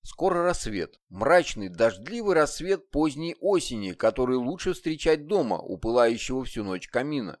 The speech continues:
за кружкой хорошего горячего чая. Но Сигмон встречал его в седле, промокший и замерзший, отчаянно надеявшийся, что взошедшее солнце хоть немного разгонит тьму и сырость.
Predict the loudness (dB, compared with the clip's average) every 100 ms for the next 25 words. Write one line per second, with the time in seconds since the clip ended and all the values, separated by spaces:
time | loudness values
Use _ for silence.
0 | 0 2 2 -2 -4 -6 0 2 2 0
1 | -2 2 2 0 -2 -6 -4 0 0 0
2 | -6 _ -4 -2 -2 -2 2 2 2 -2
3 | 2 6 6 6 2 0 -6 -4 0 0
4 | 0 _ 4 6 6 2 2 -2 2 2
5 | 2 0 -2 2 2 2 0 0 2 2
6 | 0 -2 -6 -4 -4 -4 -4 -4 -4 -6
7 | -6 -6 -6 0 0 2 -2 0 -2 -2
8 | 0 -2 -2 -6 -6 -8 -6 -6 -2 0
9 | 4 2 2 -2 -4 -6 -8 -8 -8 -8
10 | -8 -2 -2 -4 -12